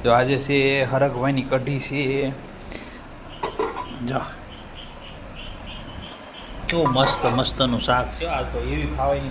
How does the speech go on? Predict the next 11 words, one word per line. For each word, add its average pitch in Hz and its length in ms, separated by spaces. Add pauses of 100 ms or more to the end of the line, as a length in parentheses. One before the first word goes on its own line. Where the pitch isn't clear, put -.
મજા 139 200
આવવાની 147 380
છે 156 160
ને, 139 100 (520)
એ 135 60
વાત 147 400
ન 127 100
પૂછો. 120 340 (1400)
આહ, - 1040
એ 185 100
ભગવાન. 151 460